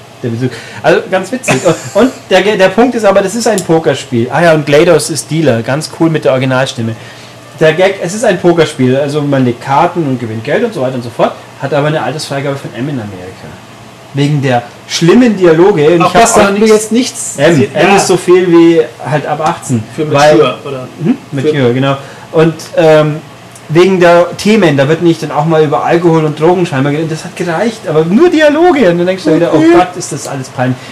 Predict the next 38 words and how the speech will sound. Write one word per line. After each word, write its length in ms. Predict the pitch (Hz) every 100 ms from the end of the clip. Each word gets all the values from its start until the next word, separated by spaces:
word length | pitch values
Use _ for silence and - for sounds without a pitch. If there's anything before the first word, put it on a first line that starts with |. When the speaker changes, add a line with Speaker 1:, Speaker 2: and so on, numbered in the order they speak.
| -
Speaker 1:
Ich 80 | 147
weiß 140 | 170
nicht, 180 | 190 208
was 140 | 196
es 60 | 202
bei 120 | 185
uns 140 | 180 196
für 60 |
eine 120 | 165 135
Altersfreigabe 580 | 160 160 - 123 131
hat, 80 | 139
jetzt 100 | 135
muss 80 | 147
ich 60 | 139
mal 80 | 120
nachgucken. 460 | 120 131 120 107 110 - - -
Aber 260 | 123 151 - - -
da 120 | 151
ist 320 | 180 196 - - -
Army 220 | 131 180 185
of 100 | -
Darkness 440 | 180 190 180 -
Ash 320 | 135 143 -
drin, 200 | 135 123
das 80 | 156
ist 80 | 156
nicht 160 | 156 143
lustig. 300 | 160 - 104 - -
Speaker 2:
Das 160 | 196
ist 140 | 196 151
lustig, 340 | 202 233 247 -
trotzdem 400 | 208 214 220 208
müssen 240 | 214 202
wir 100 | 185
es 100 | 170
leider 220 | 180 175 156
schließen. 400 | 180 214 -
Speaker 1:
Ja. 140 | 147